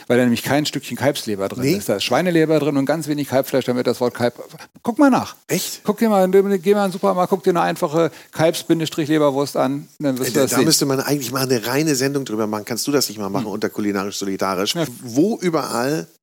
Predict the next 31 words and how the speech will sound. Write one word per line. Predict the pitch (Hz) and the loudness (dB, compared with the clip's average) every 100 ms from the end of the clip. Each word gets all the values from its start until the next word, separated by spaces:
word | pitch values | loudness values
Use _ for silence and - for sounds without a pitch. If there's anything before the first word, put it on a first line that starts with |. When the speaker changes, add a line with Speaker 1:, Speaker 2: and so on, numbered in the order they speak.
| _ - | _ -12
Speaker 2:
solche | 110 127 147 - 156 151 - | -4 0 0 0 0 0 -4
Fälle | - 135 120 120 107 | -6 -2 0 0 0
auftreten. | 123 - - 98 131 | -2 -2 -2 -2 2
Speaker 1:
Also, | 143 147 | 4 6
Speaker 2:
Also | 147 | 4
das | 147 - | 4 0
mit | 139 | 2
der | 113 | 2
Milch, | 127 180 247 | 4 4 2
Speaker 1:
du | 160 | 2
Speaker 2:
da | 165 | 2
Speaker 1:
kennst | 147 | 2
Speaker 2:
hast | |
Speaker 1:
ja | 185 | 2
Speaker 2:
du | 135 | 4
Speaker 1:
Thilo | 196 175 | 4 4
Bode, | 185 196 117 | 4 4 4
ne, | 120 180 | 2 4
der | 147 131 | 4 2
auch | |
Foodwatch | - 180 - 127 - | 0 -4 0 -2 -2
mitgegründet | 113 113 113 104 127 | -4 -2 0 2 2
Speaker 2:
Ja. | 110 | 2
Speaker 1:
hat. | |
Der | 110 | 2
hat | 98 113 | 0 0
jetzt | 104 | -4
gerade | - 110 113 | -2 0 0
irgendwie, | - 104 104 107 104 104 | -2 -6 -8 -4 -2 -2
ähm, | - 101 98 98 254 | -4 -6 -8 -10 -8
aufgehört. | - - 101 104 - | -8 -8 -4 -4 -4